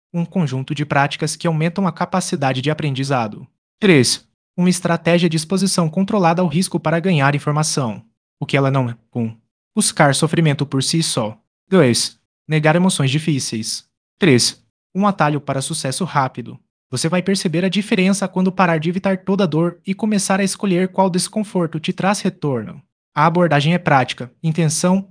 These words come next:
ação pequena, constância. Em vez de grandes reformas, agrupe pequenos testes que informam decisões maiores. Estoicismo aplicado.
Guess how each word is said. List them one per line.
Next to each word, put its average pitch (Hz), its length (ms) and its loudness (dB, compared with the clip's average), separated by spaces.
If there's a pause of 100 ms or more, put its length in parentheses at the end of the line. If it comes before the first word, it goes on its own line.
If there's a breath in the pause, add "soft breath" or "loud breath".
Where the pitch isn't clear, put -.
ação 160 320 2
pequena, 190 520 2 (120)
constância. 135 720 -4 (320)
Em 123 100 -2
vez 139 160 4
de 180 80 4
grandes 190 360 4
reformas, 147 640 2
agrupe 175 400 2
pequenos 202 460 2
testes - 420 2
que - 100 0
informam 185 380 4
decisões 190 560 4
maiores. 127 800 0 (320)
Estoicismo 160 480 -2
aplicado. 147 580 -4